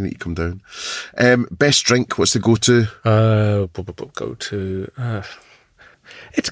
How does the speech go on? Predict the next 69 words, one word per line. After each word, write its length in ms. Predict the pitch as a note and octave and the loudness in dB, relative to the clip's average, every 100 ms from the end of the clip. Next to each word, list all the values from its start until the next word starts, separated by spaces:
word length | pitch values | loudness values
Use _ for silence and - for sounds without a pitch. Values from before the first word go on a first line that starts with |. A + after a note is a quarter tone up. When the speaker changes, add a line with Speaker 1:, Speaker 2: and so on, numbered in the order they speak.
| - | -6
Speaker 2:
I, 280 | G3+ B3+ C4 - | -2 -2 -2 -4
it's 100 | - | -6
just 200 | - - | -8 -8
occasion-based, 680 | - C3+ F#3+ A#3 A#2 F#2 - | -4 -2 -2 -2 -4 -4 -4
isn't 120 | G2+ | -2
it, 40 | A2+ | 0
the 120 | B2 | 2
best 160 | B2 B2 | 2 2
Speaker 1:
Yeah. 40 | |
Speaker 2:
drink? 120 | A2+ A2 | 0 0
So 120 | F#3+ | -2
I 40 | |
don't 140 | A3+ B3+ | 0 -2
know, 100 | B3 | -4
like, 200 | F3+ D#3+ | -4 -8
I 40 | |
Speaker 1:
I'm 480 | - - - - D3 | -18 -18 -14 -2 2
Speaker 2:
love 80 | E3+ | 2
Speaker 1:
thinking 120 | G#3+ | 2
Speaker 2:
it. 20 | |
Speaker 1:
about 160 | G#3 B2+ | 2 2
your 100 | G#2 | 0
Instagram. 340 | C3+ - G3 C4 | 0 -4 -6 -6
Have 120 | F#3 | -2
I 80 | C#4 | 0
seen 140 | - | 2
Speaker 2:
Yeah. 80 | - | 0
Speaker 1:
you 40 | A3 | 0
with 120 | F#3+ | -2
a 20 | |
Negroni 480 | F3 A#2 C3+ G3+ G#3+ | -4 -4 -4 -4 -4
or 40 | |
something 360 | G#3 F#3 G3+ G3 | -6 -6 -6 -4
lately? 180 | F#3+ D#3 | 0 2
Speaker 2:
Yeah, 300 | E3+ E3+ E3+ | 2 2 2
yeah. 200 | E3 D#3+ | 2 0
No, 120 | - | -2
no, 220 | F3+ E3+ | -2 -2
I, 60 | F3 D#3+ | -2 -4
I 40 | D#3+ | -2
will 180 | F3 | 0
drink 320 | F3+ - D3+ C#3+ | 0 -2 -4 -2
Negroni. 260 | C#3+ C#3 | -2 -2
I 40 | C#3 | -2
mean, 120 | C3+ | 0
gin 160 | E3+ E3 | 2 2
and 100 | C3 | 2
tonic, 460 | B2+ C3 B2+ - | 0 2 0 0
I, 60 | B2+ | -2
Speaker 1:
Yeah. 220 | C3 C3+ | -2 0
Speaker 2:
you 100 | B2+ | 0
know, 120 | A#2 | 2
I 40 | A2 | 2
love 160 | A#2 | 0
gin 180 | - A#2+ | -2 -2
and 80 | A2 | -2
tonic. 400 | - A#2 A2 - A2 | -2 0 0 -2 -6
I, 80 | A2 - | -12 -12
I'd 140 | - | -12
quite 180 | - - | -10 -10
like 160 | - | -10
a 40 | - | -8
whiskey, 500 | - C#3+ - - - | -6 -6 -6 -6 -4
but 120 | - | -2
it's 100 | G3 | -2
kinda 160 | - F#3 | 0 2
like, 300 | E3 - - _ - | 2 -2 -10 _ -2
you 140 | C#3 | 0
know. 160 | B2 | 2